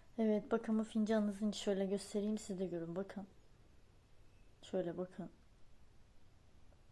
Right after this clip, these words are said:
Bakalım çay falınıza neler çıkacak dostlarım.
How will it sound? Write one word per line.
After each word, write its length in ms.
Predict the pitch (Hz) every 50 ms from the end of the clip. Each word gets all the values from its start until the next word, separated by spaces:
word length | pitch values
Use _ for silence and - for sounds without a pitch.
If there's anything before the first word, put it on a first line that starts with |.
| - - - - - - - - - - - - - - - - - - - - - - - - - - - - - - - - - -
Bakalım 340 | 214 - - 202 202 202 190
çay 260 | - 214 208 208 196
falınıza 460 | 202 214 196 196 190 185 175 202 208
neler 280 | 202 196 202 202 196 196
çıkacak 420 | - - - - 175 165 - -
dostlarım. 460 | 175 180 - - - 202 185 175 160